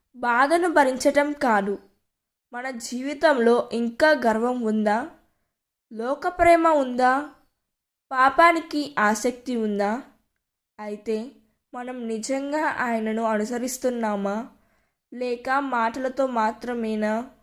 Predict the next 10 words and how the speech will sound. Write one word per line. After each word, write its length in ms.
దేవుడు 400
ఈ 180
వాక్యమును, 920
ఈ 140
వాక్యం 520
వింటున్న 400
ప్రతి 480
ఒక్కరిని 640
దీవించునుగాక. 1000
ప్రార్థన. 800